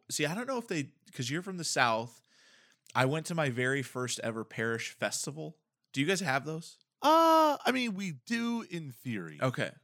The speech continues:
Speaker 2: Some places will have it, but up north, back east, Saint Louis, other places, they're doing big.
Speaker 1: Yeah.
Speaker 2: Yeah.
Speaker 1: Yeah, it's a big deal, man. Oh, I had no idea. Yeah, so I went to my fir-, we had our fir-, our parish festival this weekend, and, uh,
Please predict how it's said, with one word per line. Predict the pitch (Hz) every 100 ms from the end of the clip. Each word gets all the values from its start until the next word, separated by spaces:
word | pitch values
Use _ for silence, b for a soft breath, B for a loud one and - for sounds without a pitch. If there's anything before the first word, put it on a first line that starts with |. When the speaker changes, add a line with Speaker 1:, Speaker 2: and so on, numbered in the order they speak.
| _ _ _
Speaker 2:
Some | - - 220
places | 190 170 120 117
will | 104 92
have | 98
it, | 95 90
but | 104
up | 196 175
north, | 135 147 -
back | 131 151 -
east, | 127 143 -
Saint | 156 -
Louis, | 107 131 147 135 -
other | 131 151
places, | 131 135 131 143 - _ _ _ 135
they're | 214
doing | 202 165 113
big. | 90
Speaker 1:
Yeah. | 123 139 202 87 -
Speaker 2:
Yeah. | 107 104
Speaker 1:
Yeah, | 143 139
it's | 156 -
a | 175
big | - 170 139
deal, | 139 180 214
man. | 131 113 117 147 b b b b 135
Oh, | 151
I | 135
had | 214 220
no | 156 147
idea. | 135 123 147 110 -
Yeah, | 120 107
so | - 120
I |
went | 127 131
to | 131
my | 113
fir-, | 123
we | 120 120
had | 120 113
our | 104 - -
fir-, | - -
our | 107 101
parish | - 110 104 -
festival | 110 - 110 104
this | -
weekend, | 107 - 101 123
and, | - 107 104
uh, | 104 95